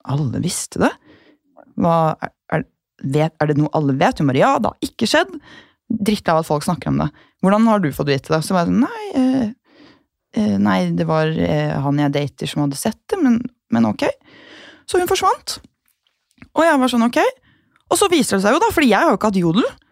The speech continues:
men at det har stått over hele Jodel, eh, og at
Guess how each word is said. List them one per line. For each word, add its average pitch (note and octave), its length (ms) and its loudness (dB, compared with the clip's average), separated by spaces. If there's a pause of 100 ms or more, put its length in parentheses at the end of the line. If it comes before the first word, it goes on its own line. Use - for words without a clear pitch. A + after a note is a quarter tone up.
(380)
men C#4+ 160 4
at C#4+ 160 0
det A3+ 160 4
har C#4 80 2
stått - 480 -4
over G3+ 240 2 (380)
hele F3+ 320 2
Jodel, E3 320 0 (580)
eh, B3 240 4
og B3+ 140 2
at - 80 -14